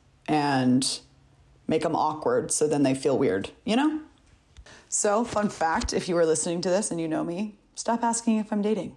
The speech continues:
I will eventually tell people. I know I've made jokes that I'm just gonna marry someone and then bring them in. But if I do that, well,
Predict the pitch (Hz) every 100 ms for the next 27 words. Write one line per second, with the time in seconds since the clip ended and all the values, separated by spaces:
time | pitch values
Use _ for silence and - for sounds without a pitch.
0 | _ _ _ _ _ - 190 214 214 269
1 | 277 262 214 214 208 214 190 180 170 165
2 | 165 - - - 196 220 254 262 247 240
3 | 185 226 226 - - 170 170 175 190 180
4 | 175 185 180 - - - 170 175 180 190
5 | 175 175 185 233 - - _ _ _ -
6 | 202 233 226 233 247 277 294 285 196 233
7 | 285